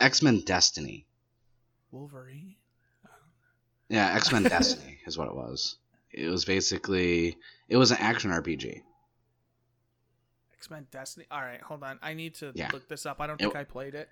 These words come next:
Speaker 1: I had a lot of fun. It's, like, it's still listed online from a
Speaker 2: Now
Speaker 1: lot of
Speaker 2: that you
Speaker 1: places.
Speaker 2: mention it, it sounds familiar. Yep, okay. I know what
Speaker 1: Yeah.
Speaker 2: you're talking about now.
Speaker 1: It was one of the ones where, like, you couldn't find it for a while 'cause something happened
Speaker 2: 'Cause it was
Speaker 1: with
Speaker 2: developed by Silicon Knights.
Speaker 1: Yeah.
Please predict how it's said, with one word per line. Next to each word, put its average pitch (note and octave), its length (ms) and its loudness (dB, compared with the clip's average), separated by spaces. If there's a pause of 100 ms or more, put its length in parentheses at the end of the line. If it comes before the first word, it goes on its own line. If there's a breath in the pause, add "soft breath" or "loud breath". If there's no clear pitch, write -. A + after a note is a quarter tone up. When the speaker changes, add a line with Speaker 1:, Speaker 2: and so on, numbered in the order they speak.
(140)
Speaker 1:
I F2+ 80 -2
had A#2+ 140 6
a A#2+ 40 4
lot G#2 200 6
of - 80 -4
fun. F#2 260 2
It's, - 400 -4
like, - 400 -2
it's - 180 2
still E3 160 6
listed F#3+ 240 4
online G#2+ 340 4
from - 80 -2
a G#3+ 80 6
Speaker 2:
Now - 20 8
Speaker 1:
lot A#3 80 8
of C#4 40 10 (120)
Speaker 2:
that - 40 -
you - 80 4
Speaker 1:
places. G#3+ 60 2
Speaker 2:
mention A#3 380 2
it, C4 200 0
it F#3+ 180 -6
sounds F#3+ 640 0
familiar. G#3 400 -6
Yep, F#3 280 4
okay. D#3+ 480 0
I E3 100 -2
know E3+ 80 0
what D3 80 2
Speaker 1:
Yeah. A#2 60 2
Speaker 2:
you're - 80 -2
talking C#3 240 -4
about C3+ 200 -10
now. C#3 140 -12
Speaker 1:
It C3 100 -6
was C#3 100 6
one E3 100 8
of - 20 10
the D#3+ 60 8
ones D#3 160 4
where, C#3 100 8
like, A#2 220 4
you G2+ 120 2
couldn't G#2+ 220 0
find F2 180 0
it F#2+ 80 -4
for G#2+ 100 -4
a G2+ 40 2
while G2+ 180 2
'cause - 220 0
something F#2 480 -2
happened G2 960 -2
Speaker 2:
'Cause G#3 160 -2
it - 20 2
was G#3 100 2
Speaker 1:
with G3 80 2
Speaker 2:
developed G3+ 220 6
by G3 80 2
Silicon F3 460 -2
Knights. D3 320 -4
Speaker 1:
Yeah. F2 540 -4